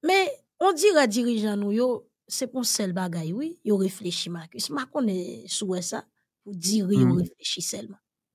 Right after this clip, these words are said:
Yo reflechi ak diri anpil, e si yo t ap reflechi ak diri a, yo te plante l. Li t ap bon. Yo pa plante l, epi w ap reflechi avè l, se bagay ki di wi, makis.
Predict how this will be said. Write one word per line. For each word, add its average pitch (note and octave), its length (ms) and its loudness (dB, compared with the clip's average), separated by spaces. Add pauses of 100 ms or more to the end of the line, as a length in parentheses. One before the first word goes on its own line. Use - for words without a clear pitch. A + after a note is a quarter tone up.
Yo B3 160 8
reflechi F#4+ 400 2
ak D#4 100 2
diri F4+ 360 0
anpil, F4+ 500 -2
e - 400 2
si - 140 12
yo C#5+ 100 12
t C#5+ 60 12
ap C5 160 10
reflechi G4 420 8
ak A3 180 6
diri A3+ 300 4
a, G#3 80 6
yo G#3 100 4
te G#3 140 2
plante G#3 420 10
l. A#3 120 8 (840)
Li - 100 -20
t G#3 100 6
ap G3+ 100 4
bon. A#3 220 6
Yo F#3 140 4
pa C#4+ 180 10
plante C#4+ 280 2
l, A#3+ 100 4
epi G3 140 -2
w G3 80 -2
ap F3+ 120 -4
reflechi - 440 -2
avè G3 160 -2
l, A3 60 0
se F4 120 2
bagay G5 300 6
ki G4 160 6
di A#3+ 140 4
wi, C4+ 80 4
makis. E4+ 420 -2